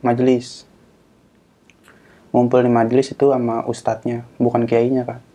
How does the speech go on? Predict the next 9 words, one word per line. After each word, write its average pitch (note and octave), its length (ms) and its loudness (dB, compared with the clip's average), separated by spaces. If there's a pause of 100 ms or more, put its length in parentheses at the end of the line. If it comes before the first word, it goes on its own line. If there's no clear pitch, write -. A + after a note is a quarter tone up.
(180)
Itu B2+ 240 -4
kiai A#2+ 240 0
sama B2 160 0
ustadznya B2 320 -4
beda. B2 260 -4 (960)
Kalau A#2 240 2
kiai B2 320 2
jarang-jarang A2+ 560 -2
ngajar. A#2+ 480 -4